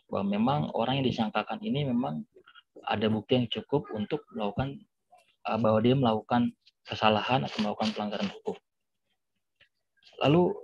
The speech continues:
eh, komunikasi in transit itu biasanya ada di penyedia layanan. Misalnya kalau kita pakai wifi di kantor,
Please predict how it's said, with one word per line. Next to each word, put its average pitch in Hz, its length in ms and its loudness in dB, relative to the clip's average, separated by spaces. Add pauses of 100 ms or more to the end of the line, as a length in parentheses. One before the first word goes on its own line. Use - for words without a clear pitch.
(160)
eh, 135 400 4 (200)
komunikasi 139 600 4
in 135 160 -4
transit 147 440 0 (520)
itu 156 400 -2 (1120)
biasanya 127 840 0
ada 139 640 0
di 151 320 -2 (500)
penyedia 117 460 4
layanan. 113 480 0 (1400)
Misalnya 117 320 -2
kalau 113 160 -6
kita - 240 -8
pakai - 320 -4
wifi 120 400 -2
di 113 80 0
kantor, 131 560 -2